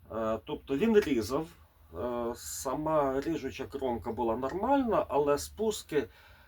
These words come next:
я не знаю, чим вони точили, але воно було якесь таке у смужку, ну, таке щось, знаєте,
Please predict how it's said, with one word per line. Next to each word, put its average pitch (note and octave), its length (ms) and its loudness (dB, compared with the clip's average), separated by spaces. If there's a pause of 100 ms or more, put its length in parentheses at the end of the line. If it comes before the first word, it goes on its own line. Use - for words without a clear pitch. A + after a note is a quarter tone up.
(220)
я - 80 0
не F3+ 100 2
знаю, F#3+ 200 6
чим D#3+ 160 0
вони D3 200 4
точили, G#3+ 560 -2 (1040)
але C#3+ 200 -2
воно E3+ 260 2
було D#3+ 260 0
якесь D3+ 280 -6
таке D3 360 0 (720)
у C#3 80 -6
смужку, F#3+ 640 -4 (1000)
ну, F3 640 -2 (160)
таке A#2+ 260 -4
щось, G2+ 340 -8
знаєте, A2+ 580 -2